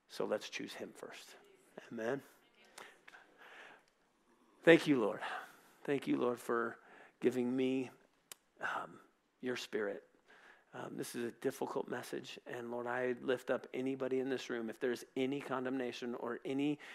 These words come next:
anybody in this room that is, um, feeling bad about themselves, Lord, I, I pray against that right now. I pray you would comfort them and you would encourage them and just tell them how much you love them. God, this whole message was,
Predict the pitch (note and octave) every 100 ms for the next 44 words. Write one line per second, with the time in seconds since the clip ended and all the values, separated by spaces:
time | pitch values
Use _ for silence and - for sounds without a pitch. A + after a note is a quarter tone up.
0 | - _ D3+ D#3+ D3+ D#3 C#3+ C3 C3+ B2
1 | C3 B2 A#2 A#2+ B2 B2+ A#2+ B2+ A#2+ -
2 | - - - - C#3 A#2+ A2+ - D3+ C3+
3 | B2 A#2 B2+ B2+ A#2 A2+ A#2 A#2 B2 A2
4 | - A#2+ A2+ A#2 - - B2+ A#2 - -
5 | C3 C3 C3+ C3 - - A2+ A#2 A2+ -
6 | A#2+ A2 A2 A2+ A#2 G#2+ G#2+ - A2 -
7 | C3 B2 A#2+ A2+ A2 B2+ A#2 B2+ - B2+
8 | B2 - B2 A#2 A2+ A2+ - G#2+ G#2 -
9 | G#2+ - - - A#2+ A#2+ B2 - - B2+
10 | A#2+ A2 - A#2+ A#2 A#2 - A2+ G#2+ G#2
11 | - G#2+ - _ _ _ _ _ _ -
12 | - B2+ - - - - - C3+ - C3
13 | A#2 B2+ - C#3+ C3 - - - B2+ A#2+
14 | -